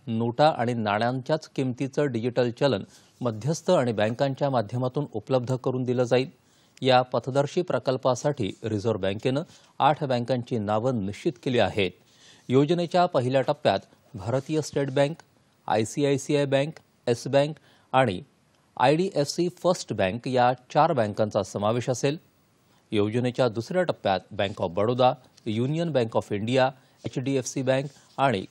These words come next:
कोटक महिंद्रा बँक यांचा समावेश असेल. मुंबई, नवी दिल्ली, बंगळुरू आणि भुवनेश्वर या चार शहरात सुरुवातीला हा प्रकल्प राबवण्यात येईल. त्यानंतर अहमदाबादसह इतर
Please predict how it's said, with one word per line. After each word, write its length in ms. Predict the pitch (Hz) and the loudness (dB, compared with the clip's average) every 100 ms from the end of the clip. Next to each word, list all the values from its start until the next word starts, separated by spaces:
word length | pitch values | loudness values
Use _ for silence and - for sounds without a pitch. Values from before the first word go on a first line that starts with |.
| - | -2
कोटक 280 | 143 139 185 | -2 0 -4
महिंद्रा 400 | 117 110 151 151 | -2 -2 0 -2
बँक 320 | 90 92 92 120 | -2 -4 -4 -2
यांचा 320 | 110 113 143 | -2 -2 -2
समावेश 560 | - 104 92 87 87 | -2 -6 -2 -2 -4
असेल. 300 | 98 - 95 - _ _ _ _ _ _ _ _ | -6 0 0 0 _ _ _ _ _ _ _ _
मुंबई, 400 | 131 147 165 180 | 0 2 2 2
नवी 240 | 151 117 | 2 0
दिल्ली, 360 | 135 143 147 156 | 2 0 0 0
बंगळुरू 480 | 113 104 135 143 147 | -2 -2 0 0 -2
आणि 200 | 110 120 | -2 -2
भुवनेश्वर 680 | 101 120 147 110 - 92 92 | -2 -2 0 -2 -2 -4 -2
या 160 | 98 | -4
चार 320 | 104 139 151 156 | -4 -2 -2 -2
शहरात 560 | - 117 131 - - | -2 0 0 -2 -8
सुरुवातीला 540 | - 131 139 143 135 123 | -4 0 0 0 -2 -2
हा 100 | 120 | -2
प्रकल्प 460 | 113 104 107 - | -4 -4 -4 -2
राबवण्यात 540 | 139 92 92 107 120 127 | 0 0 0 -2 0 -2
येईल. 120 | 143 - _ _ _ _ | -4 -10 _ _ _ _
त्यानंतर 420 | 151 156 160 180 170 | 2 2 2 0 0
अहमदाबादसह 840 | 131 117 139 131 120 117 - 131 143 | -2 0 0 0 2 2 2 -2 -2
इतर 340 | 120 117 127 | -4 -2 -2